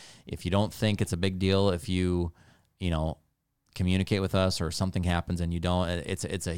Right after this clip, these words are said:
I can tell you that it's a huge deal, right? You are the, you are the first person to know out there if you're gonna make that load on, on,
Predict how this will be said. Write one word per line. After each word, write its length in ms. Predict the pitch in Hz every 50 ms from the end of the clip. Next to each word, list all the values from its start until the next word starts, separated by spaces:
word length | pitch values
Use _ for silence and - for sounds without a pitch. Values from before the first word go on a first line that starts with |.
| 80 -
I 100 | - 90
can 140 | - - 85
tell 180 | - - 95 92
you 80 | 90
that 120 | 85 80 80
it's 140 | 78 - 85
a 40 |
huge 340 | 85 85 90 90 87 - -
deal, 260 | - - - - - - - -
right? 200 | 78 82 85 - - - - - - - _ - -
You 300 | 87 90 104 113 120 113
are 120 | 101 95
the, 240 | 92 87 90 92 85 -
you 200 | 98 98 110 117
are 100 | 107 95
the 80 | 85 80
first 360 | - - 110 104 107 - -
person 380 | - - 104 98 - - 90 87
to 40 | 85
know 140 | 85 80
out 200 | 78 76 73 -
there 160 | - 76 73 73
if 120 | - -
you're 120 | 82 80
gonna 100 | 82 80
make 220 | 78 80 80 - -
that 180 | 76 69 60
load 180 | 62 71 73 67
on, 140 | 64 67 - -
on, 80 | -